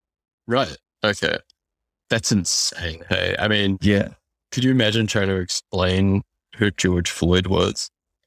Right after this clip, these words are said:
Speaker 1: to someone who's just,
Speaker 2: To
Speaker 1: like,
Speaker 2: some, like,
Speaker 1: had their
Speaker 2: tribal
Speaker 1: entire
Speaker 2: Afghan person.
Speaker 1: family taken from them
Speaker 2: Yeah.
Speaker 1: by drone strikes and be like,
Speaker 2: Yeah.
Speaker 1: "Oh, yeah, it's a big deal because, like, you know, B L M,
Speaker 2: You
Speaker 1: you know,
Speaker 2: know
Speaker 1: the police
Speaker 2: B L M?
Speaker 1: brutality <laughs> and it's just, like, the injustice of it."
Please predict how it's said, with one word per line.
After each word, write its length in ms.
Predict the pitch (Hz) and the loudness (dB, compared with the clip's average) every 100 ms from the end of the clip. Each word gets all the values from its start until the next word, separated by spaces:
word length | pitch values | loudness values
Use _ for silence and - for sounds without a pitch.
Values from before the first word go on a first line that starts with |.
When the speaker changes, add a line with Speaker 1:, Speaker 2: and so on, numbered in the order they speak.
| _ _ _ _ | _ _ _ _
Speaker 1:
to 120 | - | -4
someone 440 | 110 107 92 95 101 | -2 0 0 0 0
who's 320 | 101 92 87 | 2 2 0
just, 200 | 101 92 | -2 -2
Speaker 2:
To 60 | 127 | -2
Speaker 1:
like, 80 | |
Speaker 2:
some, 240 | 92 131 107 | 0 2 2
like, 80 | 104 | 2
Speaker 1:
had 80 | 95 | 2
their 80 | 95 | 0
Speaker 2:
tribal 280 | 107 101 95 | 0 0 0
Speaker 1:
entire 140 | 95 | 0
Speaker 2:
Afghan 380 | 98 - 101 104 | -2 -2 -2 0
person. 260 | 113 104 | 0 0
Speaker 1:
family 400 | 98 98 95 107 - _ _ _ - | 0 0 0 -2 -6 _ _ _ -6
taken 340 | 104 - 110 | -6 -2 -2
from 200 | 110 117 | 0 0
them 200 | 123 131 _ _ _ _ | 0 -2 _ _ _ _
Speaker 2:
Yeah. 180 | 104 101 | 0 2
Speaker 1:
by 80 | 95 | 2
drone 420 | 104 92 92 107 | 0 -2 0 0
strikes 480 | - 110 135 - - | 2 2 0 -2 -4
and 120 | 110 | -2
be 60 | 107 | 0
like, 140 | 101 | 0
Speaker 2:
Yeah. 180 | 104 95 | 2 4
Speaker 1:
"Oh, 140 | 113 107 | 4 2
yeah, 320 | 110 110 107 | 2 2 2
it's 160 | 101 | 0
a 40 | 107 | -4
big 260 | 104 95 - | -6 -6 -2
deal 320 | 101 104 101 | 0 2 0
because, 440 | 90 - 92 90 | -2 -2 0 0
like, 280 | 92 90 90 - | -2 0 -2 -6
you 160 | - 101 | -2 2
know, 400 | 95 90 87 101 - | 4 4 2 -2 -4
B 140 | - 104 | 0 2
L 240 | 92 95 | 2 2
M, 200 | 92 98 101 _ | 2 0 -2 _
Speaker 2:
You 60 | 143 | 0
Speaker 1:
you 60 | 143 | 2
know, 60 | |
Speaker 2:
know 60 | 156 | 2
Speaker 1:
the 60 | 147 | 2
police 160 | 147 | 2
Speaker 2:
B 40 | 139 | 4
L 180 | 120 113 | 4 2
M? 120 | 127 | 0
Speaker 1:
brutality 540 | 104 - 95 101 117 - | -4 -4 -4 -2 -2 0
<laughs> 220 | 151 117 | 0 0
and 140 | 113 | 0
it's 120 | 131 113 | -2 -2
just, 140 | 110 | 0
like, 200 | 120 110 | 0 0
the 120 | 117 | 0
injustice 720 | 110 104 - 95 - - 117 | 2 2 -2 -4 -2 -2 0
of 140 | 131 135 | 2 2
it." 160 | 143 | 0